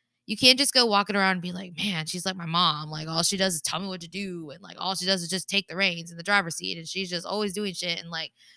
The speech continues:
I never have a say, da, da, da, da." Like, w-, you have to talk to your partner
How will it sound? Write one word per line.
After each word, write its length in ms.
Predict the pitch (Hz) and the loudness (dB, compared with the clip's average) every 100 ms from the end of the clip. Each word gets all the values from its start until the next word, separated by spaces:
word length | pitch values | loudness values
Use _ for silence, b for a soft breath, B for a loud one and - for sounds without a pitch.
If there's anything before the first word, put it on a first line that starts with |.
| b | b
I 100 | 160 | -4
never 200 | 190 190 | -2 -2
have 140 | 190 180 | -2 -4
a 20 | |
say, 380 | - 190 165 165 | -2 0 -2 -4
da, 80 | 180 | -2
da, 220 | 180 175 | 0 2
da, 160 | 175 170 | 4 4
da." 40 | |
Like, 240 | 165 165 - b b - | 4 2 0 b b -14
w-, 100 | - - | -12 -2
you 260 | 190 208 | 4 4
have 280 | 208 214 240 | 8 8 8
to 120 | - 262 | 4 2
talk 440 | - 190 185 - | 2 4 4 2
to 120 | - | -2
your 200 | 175 156 | 0 0
partner 580 | 156 160 - 98 85 175 | 0 0 0 -2 -2 -2